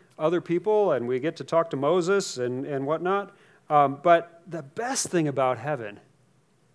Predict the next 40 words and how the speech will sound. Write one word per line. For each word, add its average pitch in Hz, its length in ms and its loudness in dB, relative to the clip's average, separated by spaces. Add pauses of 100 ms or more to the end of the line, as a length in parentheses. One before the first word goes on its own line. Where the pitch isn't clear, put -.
(360)
is 139 160 -4
going 143 260 0
to 139 100 -10
be 139 220 -4
that 123 340 -4
God 151 640 -2 (720)
will 123 160 -4
be 120 200 -6
there 101 440 -10 (520)
and 120 280 -8
we 139 300 -2
will 123 240 -2
be 117 440 -6 (360)
with 120 260 -4
him. 113 380 -8 (1400)
And 165 160 0
it's, 185 300 0
it's - 160 0
pretty 359 220 4
difficult 226 360 2
for 180 140 2
us 170 160 4
to 151 80 -4
grasp 165 480 2
what 151 160 2
that 165 160 4
will 160 100 0
be 143 120 0
like, 175 440 2 (560)
which 151 180 -4
I 165 60 4
think 202 260 -2
is 151 140 2
why 185 340 2
it's, 175 260 2
it's, 170 260 -2
it, 175 240 0
it 190 220 0
kinda 180 220 2
doesn't 175 360 2